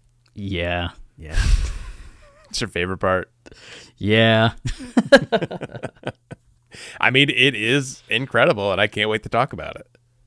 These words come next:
Speaker 1: Yeah. What do you got for two?
Speaker 2: Pinocchio Story.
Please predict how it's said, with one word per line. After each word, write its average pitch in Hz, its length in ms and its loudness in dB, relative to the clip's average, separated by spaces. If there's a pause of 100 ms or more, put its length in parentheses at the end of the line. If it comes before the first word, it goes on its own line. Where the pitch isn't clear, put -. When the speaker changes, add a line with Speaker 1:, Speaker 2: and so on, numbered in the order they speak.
(200)
Speaker 1:
Yeah. 98 220 -8 (800)
What 101 160 -4
do 104 60 -2
you 101 100 -4
got 92 120 -6
for 98 80 -12
two? 101 380 -6 (1000)
Speaker 2:
Pinocchio 101 520 4
Story. 76 680 -4